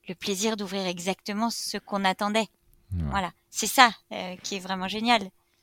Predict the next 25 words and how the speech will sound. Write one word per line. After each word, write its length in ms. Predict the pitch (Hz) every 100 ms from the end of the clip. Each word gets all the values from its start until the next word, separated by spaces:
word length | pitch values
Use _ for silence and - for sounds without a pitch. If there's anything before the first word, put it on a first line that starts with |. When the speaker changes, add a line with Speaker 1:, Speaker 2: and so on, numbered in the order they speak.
| -
Speaker 2:
Il 80 |
y 40 | 104
a, 40 |
je 280 | - 117 104
pense 140 | 151 151
qu'il 100 | 117
y 20 |
a 60 | 101
vraiment 200 | 107 139
quelque 200 | 113 -
chose 160 | 135
aussi 180 | 107 -
de, 260 | 104 92 90
de 80 | 90
bien, 380 | 87 101 120 117
c'est 160 | -
de 80 | 92
pouvoir 340 | 87 - 101 -
créer 240 | - 113
ce 80 | 113
que 80 | 110
toi, 180 | 110
t'as 140 | 107 95
en 140 | 92
tête. 320 | - 107 -